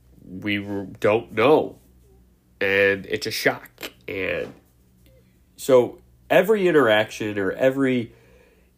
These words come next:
day that you are here on earth, treat it as if it's your last, because tomorrow may not come. It's just the drive home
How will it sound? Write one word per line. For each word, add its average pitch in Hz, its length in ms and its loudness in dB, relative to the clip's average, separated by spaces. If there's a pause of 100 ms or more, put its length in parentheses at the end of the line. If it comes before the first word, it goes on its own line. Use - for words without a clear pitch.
day 127 360 6
that 147 160 0
you 131 180 2
are 123 80 8
here 120 300 0
on 110 120 2
earth, 98 540 -2 (320)
treat 214 460 -2
it 113 320 4 (680)
as 120 240 4
if 147 440 2 (440)
it's 156 240 0
your 143 140 2
last, 123 580 0
because - 520 0 (260)
tomorrow 131 420 2
may 127 140 4
not 107 220 2
come. 120 280 -4 (520)
It's - 260 -16
just - 240 -16 (300)
the 135 80 -2
drive 147 320 2
home 180 360 2